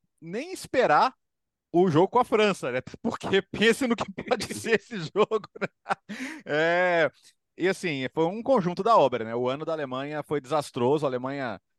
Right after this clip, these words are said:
só tinha vencido o Peru no primeiro amistoso, de lá pra cá não venceu mais. Com esse jogo do Japão são quatro derrotas e um empate em cinco jogos. E é o que a gente sempre, né? Amistoso não é só o resultado que importa, mas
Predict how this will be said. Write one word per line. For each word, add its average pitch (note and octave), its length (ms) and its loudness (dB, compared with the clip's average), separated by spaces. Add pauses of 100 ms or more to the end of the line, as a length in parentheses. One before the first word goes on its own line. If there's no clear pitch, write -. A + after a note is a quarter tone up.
só C#3+ 120 0
tinha E3+ 220 0
vencido F#3 300 0
o F3 40 2
Peru D#3+ 300 0
no G3 80 -2
primeiro D3+ 300 -6
amistoso, C#3+ 440 -4
de C#3+ 60 -4
lá C#3+ 140 0
pra C#3+ 160 -4
cá C#3+ 180 -4
não D3+ 100 -4
venceu D3 360 -6
mais. C3 420 -6 (240)
Com C#3+ 100 -2
esse D3+ 200 -2
jogo D#3 180 -2
do D3+ 80 -2
Japão D#3 320 -2
são C3+ 320 -8 (400)
quatro F#3 320 2
derrotas D#3 560 2
e C#3+ 80 -2
um C#3+ 100 -6
empate C3 640 -4 (120)
em C3 120 -14
cinco B2+ 380 -12
jogos. D3 560 -4 (380)
E - 40 -10
é E3+ 40 -2
o F3+ 40 -10
que F#3+ 60 -4
a G3+ 40 4
gente G3+ 180 -4
sempre, E3 320 -4
né? D3 80 -8
Amistoso F3 480 -2
não A3+ 120 -6
é G#3+ 180 -2
só E3+ 180 0
o D#3+ 40 2
resultado D3 400 -4
que - 100 -20
importa, C3+ 460 -4
mas G#2 280 -16